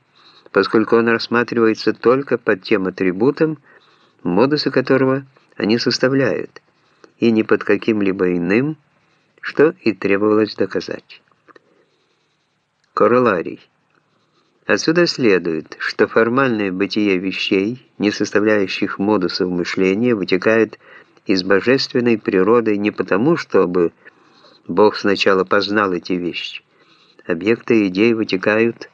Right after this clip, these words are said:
и выводятся из своих атрибутов таким же образом и в той же самой необходимости, в какой идеи вытекают, как мы показали, из атрибута мышления.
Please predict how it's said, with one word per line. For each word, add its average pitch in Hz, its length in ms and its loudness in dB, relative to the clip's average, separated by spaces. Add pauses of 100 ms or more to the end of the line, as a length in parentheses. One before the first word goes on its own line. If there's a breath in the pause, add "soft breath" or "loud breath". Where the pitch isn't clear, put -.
(320)
и 107 100 2
выводятся 101 640 2
из 98 160 0
своих 104 320 0
атрибутов 104 800 0
таким 104 340 0
же 101 140 2
образом 101 560 0
и 101 160 -6
в 92 60 -16
той 101 180 4
же 98 120 -4
самой 92 340 0
необходимости, 98 1040 -2 (480 soft breath)
в - 60 -12
какой 98 400 4
идеи 107 460 2
вытекают, 104 720 -2
как - 220 -2
мы 113 120 0
показали, 113 520 0
из 107 280 -4
атрибута 95 560 0
мышления. 110 600 -2